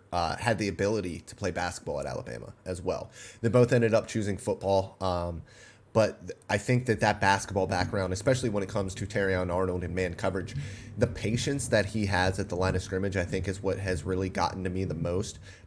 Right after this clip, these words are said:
Patience, length at the line of scrimmage, but, but that patience and ability to trust your athleticism. That's something that so many guys, they just kind of get a little bit jittery. They, they get a little bit flustered at the line of scrimmage.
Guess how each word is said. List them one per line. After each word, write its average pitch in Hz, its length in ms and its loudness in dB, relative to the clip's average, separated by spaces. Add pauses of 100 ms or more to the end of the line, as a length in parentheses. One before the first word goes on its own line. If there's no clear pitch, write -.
(100)
Patience, 123 720 2
length 107 520 2
at 101 140 -4
the 95 60 -6
line 101 180 2
of 98 80 -2
scrimmage, 104 380 -2
but, 98 260 0
but 107 160 2
that 107 240 0
patience 123 640 -2
and 98 120 -4
ability 101 520 0
to - 100 -12
trust - 540 -4
your 101 100 2
athleticism. 87 680 -4 (460)
That's 101 140 -4
something 110 240 0
that 101 160 -2
so 110 160 -2
many 107 200 2
guys, 95 480 2
they 95 120 -2
just 101 240 -4
kind 98 220 0
of 90 180 -4
get 98 140 -2
a 98 60 2
little 101 300 2
bit 101 160 -2
jittery. 98 380 -2
They, 90 160 -4
they 90 300 -2
get 87 240 -6
a - 20 -4
little 90 220 -2
bit - 120 -6
flustered 95 460 -2
at 92 120 2
the 87 60 -2
line 90 220 0
of 90 60 -6
scrimmage. 90 400 -4